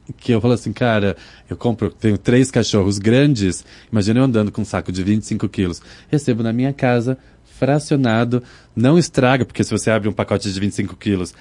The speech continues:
acaba estragando. Não é de, né, nada super tecnológico, mas eu me sinto super bem atendido e fidelizado, né? Que eu acho que isso é mais importante.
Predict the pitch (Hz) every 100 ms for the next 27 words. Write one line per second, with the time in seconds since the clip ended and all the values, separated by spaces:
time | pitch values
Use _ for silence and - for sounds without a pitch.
0 | - 107 107 104 101 - 113 104 117 143
1 | 139 - _ _ _ _ _ - 151 202
2 | 214 175 196 175 131 120 - 110 151 127
3 | 139 165 247 220 - - 139 160 - 123
4 | - 110 113 113 117 139 139 - - -
5 | 131 143 151 143 143 135 - 139 147 131
6 | 131 131 131 131 120 131 160 - - -
7 | 139 - 180 170 160 151 113 98 87 85
8 | 90 _ 101 92 - - - 107 98 -
9 | - 101 - 104 - 104 104 101 95 -
10 | 101 95 87